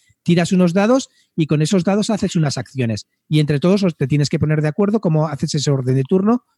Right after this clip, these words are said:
para mover a Solomon Kane y actuar con la gente, ¿vale? Cuando te acercabas a hablar con alguien o, o pegarle, porque si quieres le puedes, te puedes poner a luchar, a atacar, a hablar, lo que quieras, tú decides, ¿no?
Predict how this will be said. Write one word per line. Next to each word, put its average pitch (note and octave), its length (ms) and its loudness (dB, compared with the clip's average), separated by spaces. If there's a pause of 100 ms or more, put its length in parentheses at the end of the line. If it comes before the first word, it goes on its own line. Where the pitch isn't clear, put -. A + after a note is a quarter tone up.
para D3+ 160 0
mover C#3+ 220 2
a D3 60 -2
Solomon D#3 340 0
Kane F3+ 160 0
y F3+ 60 2
actuar D#3 340 -2
con C#3+ 120 -2
la A#2 100 -4
gente, A2+ 260 -6
¿vale? D#3 220 -2 (1000)
Cuando F3+ 320 2
te E3+ 80 0
acercabas A3 520 0
a G3 40 2
hablar F3+ 220 2
con G3 160 0
alguien G3 320 2
o, C#3 260 0
o C#3 160 -4
pegarle, D#3 480 -2
porque - 280 -6
si - 100 -14
quieres D#3 240 -2
le C3+ 80 -4
puedes, D3 240 -2
te B2+ 120 -4
puedes C3+ 200 -2
poner C3+ 240 -4
a - 20 -2
luchar, G3+ 560 -2 (320)
a C3+ 80 -6
atacar, D#3+ 460 -4
a C#3+ 60 -2
hablar, D#3+ 260 -2
lo D3+ 100 2
que C3 120 -6
quieras, A#2+ 260 -2
tú D#3 80 2
decides, A#2+ 420 0
¿no? F3 220 0